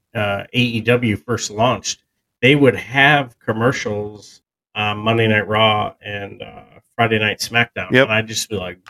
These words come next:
Speaker 1: "Dang." Um, never picture in picture, but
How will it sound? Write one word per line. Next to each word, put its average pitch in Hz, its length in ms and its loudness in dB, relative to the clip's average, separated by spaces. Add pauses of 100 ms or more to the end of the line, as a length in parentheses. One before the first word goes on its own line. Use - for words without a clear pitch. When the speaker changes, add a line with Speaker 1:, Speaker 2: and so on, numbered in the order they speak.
(140)
Speaker 1:
"Dang." 78 920 -6 (420)
Um, 104 480 -2 (160)
never 120 240 4
picture 117 340 -2
in 101 80 -2
picture, 95 440 -2
but 95 240 -8